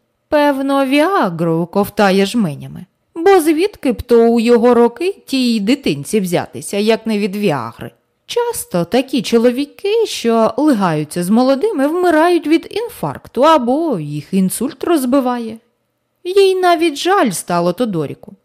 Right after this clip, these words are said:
Це вчора, переконавшись на власні очі в його тяжкій зраді, вона проклинала і ненавиділа його. Хотіла вбити,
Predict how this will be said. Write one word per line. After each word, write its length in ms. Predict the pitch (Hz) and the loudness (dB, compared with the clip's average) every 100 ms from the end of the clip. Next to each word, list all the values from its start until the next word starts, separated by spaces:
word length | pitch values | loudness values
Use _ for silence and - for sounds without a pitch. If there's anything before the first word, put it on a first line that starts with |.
| _ | _
Це 260 | - 427 415 | -4 -2 -2
вчора, 480 | - 466 466 294 | -4 -4 0 0
переконавшись 840 | 208 196 190 196 214 302 - 175 175 | 0 0 0 0 0 -2 -2 -6 -6
на 120 | 160 | -6
власні 480 | 160 214 269 226 196 | -2 0 0 0 -2
очі 360 | 247 277 214 | -2 0 -2
в 60 | 175 | 0
його 320 | 196 190 214 | 0 0 0
тяжкій 540 | 202 254 - - 175 | 0 -4 -4 -4 -4
зраді, 600 | 165 220 302 285 196 165 - | -2 0 0 0 -2 -4 -6
вона 480 | 285 311 285 277 330 | -4 -2 0 -2 -2
проклинала 720 | 247 208 202 202 247 277 208 | -2 -2 0 0 0 0 0
і 160 | 202 | 0
ненавиділа 720 | 208 247 233 294 330 254 180 165 | 0 0 0 0 0 0 -2 -2
його. 360 | 160 143 139 - | -4 -6 -12 -18
Хотіла 540 | - 330 285 254 247 233 | -2 0 2 2 4 4
вбити, 720 | 202 190 320 302 - - | 2 2 4 4 0 -12